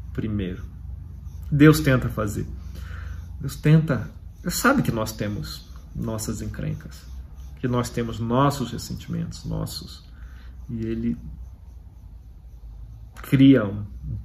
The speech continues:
plano, né, pra fechar esse buraco em nosso coração, por meio do relacionamento dele conosco, de Jesus, né,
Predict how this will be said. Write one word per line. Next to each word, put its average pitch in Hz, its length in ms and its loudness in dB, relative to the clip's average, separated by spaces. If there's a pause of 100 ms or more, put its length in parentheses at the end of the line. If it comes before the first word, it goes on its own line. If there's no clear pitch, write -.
(100)
plano, 117 480 0
né, 110 200 -4
pra 117 160 -4
fechar 131 720 2
esse 123 280 4
buraco 107 580 2
em 104 60 -4
nosso - 360 -6
coração, 104 480 -8 (840)
por 107 120 -8
meio 110 240 0
do 110 160 -6
relacionamento 110 640 -6
dele 113 360 4
conosco, 110 840 0
de 110 160 -8
Jesus, 107 880 2
né, 113 120 -10